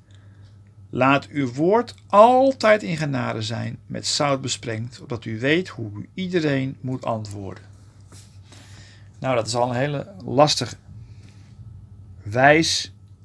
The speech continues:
bedachtzaam en een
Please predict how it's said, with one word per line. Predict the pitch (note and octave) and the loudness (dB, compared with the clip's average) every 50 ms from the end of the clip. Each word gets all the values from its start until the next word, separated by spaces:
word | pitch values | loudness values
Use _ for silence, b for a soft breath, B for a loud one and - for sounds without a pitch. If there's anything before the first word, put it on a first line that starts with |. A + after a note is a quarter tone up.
| - - - | -20 -20 -20
bedachtzaam | - A2 A2+ G#2+ G#2+ C#3 C#3+ - - - - - B2+ A#2+ A2+ A2+ A2+ B2 C3+ - - b b b b b b b b b b b - - - | -12 -10 -10 -2 2 2 2 2 2 0 0 0 0 -2 -2 -4 -6 -8 -12 -16 -20 b b b b b b b b b b b -20 -20 -20
en | - - A2 G#2+ - - | -14 -14 -12 -12 -14 -12
een | - A2+ A2 G#2+ - | -10 -8 -8 -8 -10